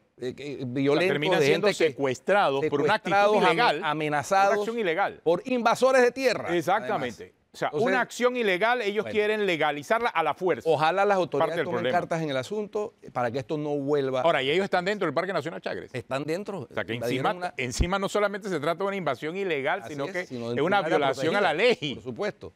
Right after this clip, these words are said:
Speaker 2: A la ley de
Speaker 1: Entonces,
Speaker 2: parques nacionales.
Speaker 1: entonces, ojalá
Speaker 2: El
Speaker 1: las
Speaker 2: llamado es mi
Speaker 1: autoridades
Speaker 2: ambiente.
Speaker 1: tomen cartas para que esto no vuelva a repetirse, porque, porque la verdad es que, es que frustra, ¿no? Frustra que en una acción positiva de lograr dentro de una campaña educativa de sensibilización de los jóvenes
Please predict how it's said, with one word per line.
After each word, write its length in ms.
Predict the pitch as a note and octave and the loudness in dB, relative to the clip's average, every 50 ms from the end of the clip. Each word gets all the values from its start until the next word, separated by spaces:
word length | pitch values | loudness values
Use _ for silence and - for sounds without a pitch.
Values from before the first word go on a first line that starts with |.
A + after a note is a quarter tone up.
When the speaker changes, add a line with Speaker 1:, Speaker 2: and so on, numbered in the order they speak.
| _ _ | _ _
Speaker 2:
A 160 | _ A#2+ C3 C3+ | _ -4 -2 -2
la 160 | C#3 C3+ C3+ | -2 -2 -4
ley 160 | C3+ D3 E3+ | -2 -4 -4
de 60 | G#3+ | -4
Speaker 1:
Entonces, 160 | A3 F#3+ D#3 D#3+ | -2 0 0 0
Speaker 2:
parques 200 | D3+ D#3+ E3+ F3 | -2 -4 -4 -6
nacionales. 480 | D#3 B2 A#2+ C3+ E3+ A3 F#3 G2 D#2+ - | -6 -6 -6 -8 -10 -10 -12 -14 -14 -10
Speaker 1:
entonces, 480 | - A#2+ A#2+ - D3 C#3+ A#2+ A#2+ E3+ E3 | -10 -10 -6 -2 -2 -2 0 0 0 2
ojalá 320 | D#3+ C#3 C3 C3 C3 C#3 | 2 2 2 2 2 2
Speaker 2:
El 60 | D#3 | 2
Speaker 1:
las 80 | F3 C#3+ | 2 2
Speaker 2:
llamado 180 | - D#3 F#3 F#3 | 2 2 2 2
es 60 | F#3 | 2
mi 60 | D#3 | 0
Speaker 1:
autoridades 280 | C#3 B2 A#2+ C#3 G3 G3+ | 0 0 0 0 0 0
Speaker 2:
ambiente. 140 | G3+ G3+ | 2 0
Speaker 1:
tomen 100 | G3 G#3 | -2 -2
cartas 540 | G3+ - G#3+ A3 A3 - - G#3+ G#3 - - | 0 2 2 2 2 0 -4 -4 -4 -4 -10
para 200 | - - C#3 C3+ | -6 -4 -4 -2
que 100 | A#2+ D3+ | -2 -4
esto 180 | C#3 - E3 D#3 | -4 -4 -4 -4
no 180 | D#3 D3+ D#3 | -4 -2 -2
vuelva 340 | D3 D3 D3+ D3 C#3+ C#3+ C#3 | 0 0 0 0 0 -2 -2
a 20 | C3 | -2
repetirse, 480 | - G#2+ F#2+ G2 E2 G2 F#2+ E2+ F#2+ F2+ | -4 -6 -8 -10 -10 -10 -12 -12 -12 -12
porque, 340 | F#2+ G2 A2 A#2+ A#2 A2+ - _ _ _ _ _ | -12 -8 -6 -6 -6 -6 -10 _ _ _ _ _
porque 240 | - B2 A#2 - C3+ | -10 -10 -6 -6 -4
la 120 | C3 C3+ C3+ | -2 0 0
verdad 220 | C3+ C3+ D#3 F3 | 2 2 2 0
es 80 | F3 - | 0 -2
que, 240 | F#3 F3+ F3+ - - | -2 -4 -4 -4 -6
es 140 | D3 D3 - | -8 -10 -6
que 220 | - E3 E3 - - _ | -6 -8 -8 -8 -12 _
frustra, 520 | _ - - B3+ C4 - - - G#2 G2 G2+ | _ -6 -2 -2 -2 -2 -4 -6 -10 -10 -10
¿no? 180 | B2+ F#3 A3+ _ _ _ _ | -10 -14 -16 _ _ _ _
Frustra 360 | - C3+ C#3+ - - D#3 C#3+ | -8 -8 -8 -6 -4 -6 -6
que 240 | - A#2+ A#2 G#2+ G#2 | -4 -4 -6 -4 -6
en 120 | A2 A#2 | -6 -8
una 120 | B2+ D#3 | -8 -8
acción 340 | E3 - - F3 E3+ F3 F3 | -8 -4 -4 -4 -4 -4 -8
positiva 600 | - - D#3+ - - A#2 G2+ D#3+ D#3+ C#3 G#2+ G2 | -6 -6 -6 -6 -6 -12 -10 -8 -6 -6 -6 -6
de 140 | F#2+ F2 F2 - _ _ _ | -6 -10 -12 -16 _ _ _
lograr 520 | - A2 G#2+ G#2 G#2+ A2+ C3 D3+ D#3+ C#3 - _ | -10 -8 -8 -6 -4 -2 -2 -4 -4 -6 -12 _
dentro 280 | C3 A2+ G#2 - F#2+ F2+ | -14 -14 -12 -10 -10 -10
de 60 | G2 | -8
una 300 | G#2+ A#2+ D3 D#3+ C#3+ - _ _ _ _ _ | -6 -4 -4 -6 -6 -8 _ _ _ _ _
campaña 460 | - A2+ A2+ G#2 - C#3+ D#3 E3 E3 | -10 -10 -8 -4 -4 -4 -2 0 0
educativa 600 | E3 D#3 - A#2 A2 G#2+ - F3 D#3 B2 A2 G#2+ | 0 0 0 -4 -6 -4 -4 -2 -2 0 -2 -2
de 80 | G2+ | -4
sensibilización 760 | - A#2+ A2 G2+ - G#2+ G#2 G2+ G2 F#2+ G2+ F#2+ D#2+ B2+ C#3 D3+ | -6 -8 -10 -10 -10 -10 -10 -10 -10 -12 -12 -12 -10 -10 -6 -6
de 120 | D#3+ D#3 | -4 -4
los 120 | C3+ G#2+ | -4 -6
jóvenes 380 | - C#3 D3 C#3+ A#2 G#2 F#2 E2+ | -4 -4 -2 -2 -2 -4 -8 -14